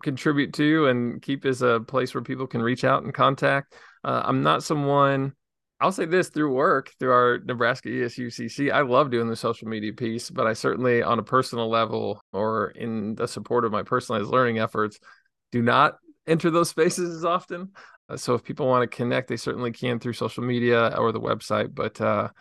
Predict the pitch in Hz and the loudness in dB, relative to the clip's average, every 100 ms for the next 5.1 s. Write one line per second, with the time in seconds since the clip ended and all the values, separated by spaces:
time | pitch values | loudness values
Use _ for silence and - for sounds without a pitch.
0 | - - _ - 147 147 165 127 107 117 | -20 -20 _ -6 0 0 0 -4 -4 -6
1 | 110 123 113 - 127 120 120 131 123 135 | -2 -2 -4 -6 -6 -4 -4 -6 -2 -2
2 | - 139 143 127 - - - 139 185 165 | -2 -2 -2 -4 -8 -8 -12 -6 -2 -2
3 | - 135 131 117 120 120 113 110 110 - | 0 0 -2 0 2 2 0 -2 -4 -6
4 | - - 110 113 113 107 110 - - - | -10 -6 -4 -4 -4 -2 -2 -4 -8 -12